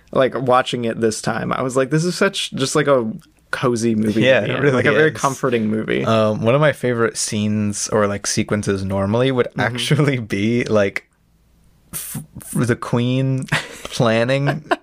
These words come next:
Speaker 2: for the spell, like, the whole spell to when
Speaker 1: Yeah.
Speaker 2: she's leaving on the boat.
Speaker 1: Oh my gosh.
Speaker 2: Uh, there's
Speaker 1: That's
Speaker 2: so much fun stuff
Speaker 1: that's
Speaker 2: in there.
Speaker 1: so funny,
Speaker 2: And the
Speaker 1: dude.
Speaker 2: animation flexes with the potion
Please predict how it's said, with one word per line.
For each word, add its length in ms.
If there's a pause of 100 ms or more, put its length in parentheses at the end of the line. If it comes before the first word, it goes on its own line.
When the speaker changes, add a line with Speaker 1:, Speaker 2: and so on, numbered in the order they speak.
(140)
Speaker 2:
for 140
the 100
spell, 280
like, 160
the 100
whole 220
spell 580
to 220
when 100
Speaker 1:
Yeah. 460
Speaker 2:
she's 80
leaving 260
on 140
the 80
boat. 340
Speaker 1:
Oh 140
my 200
gosh. 420
Speaker 2:
Uh, 220
there's 180
Speaker 1:
That's 120
Speaker 2:
so 320
much 320
fun 400
stuff 300
Speaker 1:
that's 120
Speaker 2:
in 60
there. 140
Speaker 1:
so 120
funny, 320
Speaker 2:
And 120
the 60
Speaker 1:
dude. 80
Speaker 2:
animation 580
flexes 580
with 160
the 80
potion 760